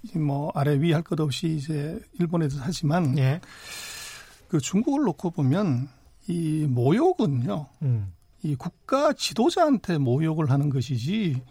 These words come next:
Speaker 1: 그 국민을 상대로 모욕하지는 않는다는 거죠.
Speaker 2: 일본 국민을 상대로 모욕할 필요는
Speaker 1: 그렇습니다.
Speaker 2: 없다.
Speaker 1: 그래서
Speaker 2: 예.
Speaker 1: 그 준내 총리가 천구백칠십이 년에 대일 청구권 포기를 할 때 무슨 얘기를 하냐면, "전쟁 책임은 일부 군국주의 세력에 있고, 이는 일반 국민들과는 구분해야 된다.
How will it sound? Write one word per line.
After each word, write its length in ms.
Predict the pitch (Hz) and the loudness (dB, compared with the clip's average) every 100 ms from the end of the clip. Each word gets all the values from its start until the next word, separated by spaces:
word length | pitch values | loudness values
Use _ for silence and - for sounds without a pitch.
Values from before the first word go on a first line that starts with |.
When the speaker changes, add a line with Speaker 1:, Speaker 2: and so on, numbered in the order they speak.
| - | -14
Speaker 1:
그 140 | - 180 | -4 0
국민을 500 | - 208 359 415 339 | 4 4 4 0 0
상대로 480 | 170 147 151 175 | 0 0 0 0
모욕하지는 580 | 151 127 147 - 131 160 | 2 2 0 -4 -4 -4
않는다는 460 | 110 131 143 127 123 | 0 0 0 -4 -4
거죠. 360 | 127 - 127 - | -6 -8 -10 -4
Speaker 2:
일본 340 | 160 160 180 | -2 0 -2
국민을 460 | 131 156 165 196 196 | -2 -2 0 0 0
상대로 380 | 165 175 165 202 | -4 0 2 4
모욕할 440 | 156 165 165 160 | 4 2 0 -4
필요는 240 | - 170 226 | 2 2 2
Speaker 1:
그렇습니다. 300 | 190 - 143 | 2 2 0
Speaker 2:
없다. 100 | 143 | -2
Speaker 1:
그래서 360 | - 139 151 127 | 2 4 4 2
Speaker 2:
예. 360 | - - - - - - - - _ | -10 -18 -18 -16 -18 -18 -20 -20 _
Speaker 1:
그 920 | - 170 175 147 143 143 143 139 139 143 - _ - - - - | -4 -2 2 4 6 6 4 4 2 0 -6 _ -20 -20 -20 -12
준내 480 | - 147 175 269 302 | 0 4 4 4 2
총리가 800 | - 170 139 123 175 190 190 | 0 2 4 4 2 2 2
천구백칠십이 680 | - 233 226 - 202 202 196 220 | 0 0 0 -2 -2 0 0 2
년에 240 | 214 165 | 2 2
대일 240 | 135 175 | 4 2
청구권 640 | 190 226 262 254 - 185 131 | 2 0 0 -4 0 2 2
포기를 500 | - 190 254 254 156 | 0 -4 -4 0 0
할 120 | 135 | 0
때 280 | - 175 160 | -2 0 2
무슨 320 | 123 120 196 | 0 0 0
얘기를 220 | 233 175 | 0 2
하냐면, 600 | 131 113 123 214 156 135 | 2 2 2 2 2 0
"전쟁 540 | - 160 190 220 339 370 | 2 4 4 4 0 -2
책임은 760 | - 170 160 156 165 226 240 | -2 -2 0 2 4 4 4
일부 440 | 165 165 180 202 190 | 2 0 2 0 0
군국주의 680 | 190 247 - - - 175 147 | 2 2 0 -10 -2 0 0
세력에 500 | - 151 156 143 143 | 0 0 0 0 -2
있고, 400 | 123 - 131 135 | -2 -2 -2 0
이는 260 | 175 202 - | 2 2 2
일반 380 | 202 220 262 233 | 0 2 2 2
국민들과는 880 | 190 220 247 233 175 156 151 190 | 2 4 2 4 2 4 2 0
구분해야 340 | - 180 185 156 | 0 0 0 0
된다. 320 | 135 135 | -2 -4